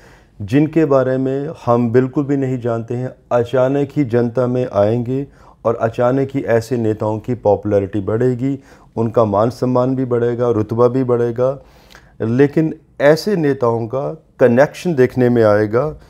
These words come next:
क्योंकि इलेवंथ लॉर्ड चंद्रमा राहु के साथ, देखिए, राहु के साथ,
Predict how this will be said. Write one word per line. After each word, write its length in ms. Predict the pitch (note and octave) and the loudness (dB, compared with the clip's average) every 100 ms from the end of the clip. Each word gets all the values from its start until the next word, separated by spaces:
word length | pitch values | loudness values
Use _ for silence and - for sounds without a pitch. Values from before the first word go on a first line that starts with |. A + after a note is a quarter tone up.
| - - | -14 -2
क्योंकि 260 | B2 A#2+ C#3+ - - | 0 0 -4 -4 -2
इलेवंथ 360 | B2+ C#3+ E3+ F3 C3+ | 4 4 4 0 2
लॉर्ड 300 | B2 B2+ B2 - | 4 4 2 -6
चंद्रमा 640 | - A#2 A#2 A#2 B2 C3+ - - | -6 -4 -4 -4 -4 -6 -10 -6
राहु 380 | G#2 G#2 A2 A#2 | 0 0 0 -2
के 140 | B2+ | -4
साथ, 280 | A#2 A#2+ B2+ - - - - B2+ | -4 -4 -4 -8 -20 -20 -16 -6
देखिए, 180 | E3 | 0
राहु 340 | C3+ A#2+ D3+ E3+ - _ _ _ _ _ _ _ _ _ _ _ | 4 4 4 0 -4 _ _ _ _ _ _ _ _ _ _ _
के 100 | D#3+ | 0
साथ, 360 | E3 - B2 | 2 4 4